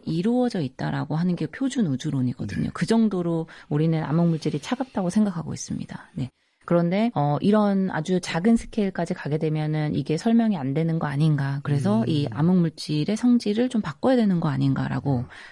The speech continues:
Speaker 1: 어, 하나의 아이디어로 나왔던 것이죠.
Speaker 2: 음.
Speaker 1: 예.
Speaker 2: 저것만 가지고 또 바꿀 순 없겠지만.
Speaker 1: 그렇죠. 왜냐면 이거는 잘 맞을 수 있지만 다른 것들이 또 틀려지게 되는
Speaker 2: 음.
Speaker 1: 것이죠.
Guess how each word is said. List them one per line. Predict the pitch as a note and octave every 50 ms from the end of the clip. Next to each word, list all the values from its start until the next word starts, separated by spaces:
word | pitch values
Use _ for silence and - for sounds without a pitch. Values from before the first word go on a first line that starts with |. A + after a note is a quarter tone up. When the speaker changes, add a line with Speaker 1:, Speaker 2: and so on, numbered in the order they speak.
| - -
Speaker 1:
어, | - - C3+ C3+
하나의 | D#3 - C4 B3+ C4+ C4+ C4 B3 G3 -
아이디어로 | - C3 C3+ D3+ F#3+ A3 G#3+ A3+ G3+ F#3+ F3+ E3+ D#3 C#3
나왔던 | C#3 B2+ C3 C#3 - - G#2+ -
것이죠. | C#3 - - A2 F#2+ F#2+ G2 D#2+ D#2+ -
Speaker 2:
음. | B2+
Speaker 1:
예. | B2 - A2+ A2 -
Speaker 2:
저것만 | - A2 G2+ B2+ D3 C#3+ C#3+ C#3 C3+
가지고 | - A2 G#2+ G#2+ A#2 B2 B2+ B2+
또 | - G#2+
바꿀 | - - - G#2+ -
순 | - G#2+
없겠지만. | F#2 - - F#2+ - - - E2+ E2 F3+
Speaker 1:
그렇죠. | F#3 F#3 F3 E3+ - D#3+
왜냐면 | C#3 E3 F3 F#3 F#3+ F#3 F3+ -
이거는 | E3+ E3+ - G#3 G#3+ G#3+ G#3 G#3 G#3 G#3 G#3+ G#3 G#3 G#3
잘 | - - D#3 E3
맞을 | E3+ F#3 F#3+ F3+ F3+ F#3
수 | - - D#3+
있지만 | C#3+ C3+ - - - D#3+ D3+ F3 G#3 A3+ B3 B3+ B3+
다른 | - - - F3 G#3 A3
것들이 | G#3+ F#3+ - - D3+ C#3+
또 | - E3
틀려지게 | - - - C4 C4+ B3+ - - - C3+
되는 | - C3+ C#3 D3+
Speaker 2:
음. | D3
Speaker 1:
것이죠. | - - - - - B2+ A#2